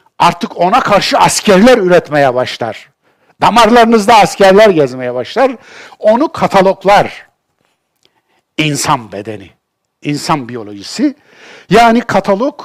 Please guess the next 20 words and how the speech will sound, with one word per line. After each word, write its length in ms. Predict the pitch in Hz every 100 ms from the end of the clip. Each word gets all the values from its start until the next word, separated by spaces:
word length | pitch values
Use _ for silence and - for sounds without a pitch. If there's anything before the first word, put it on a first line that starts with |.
| - _ _ _ _ _ 151 143 _
biyo-, 560 | 113 180 220 226 170
şeyler 400 | 165 220 214 214
arasına, 540 | 185 160 143 - 127 117
virüsler 440 | 190 220 - 226
arasına, 460 | 175 151 123 131 123
mikroplar 520 | 180 - 220 240 247
arasına 400 | 180 151 185 240
koyar 360 | - 214 220 175
onu. 260 | 127 107 _ _ _ - - _ _
Gördüğü 560 | 143 202 339 359 302 269
anda 300 | 196 185 190
da 80 | 220
tanır. 560 | 175 147 123 - - _ _ _ -
Aşı 440 | 180 - 294 175
budur 240 | 277 170
zaten. 440 | 110 98 90 - 90 _ _ _ _ _ _ _ _ _ _
Vücuda 500 | 151 220 220 208 233
tanımadığı 880 | - 196 214 262 175 139 143 139 117
bir 400 | 156 165 120 110
virüsü 840 | 180 254 175 - 143 160 214 285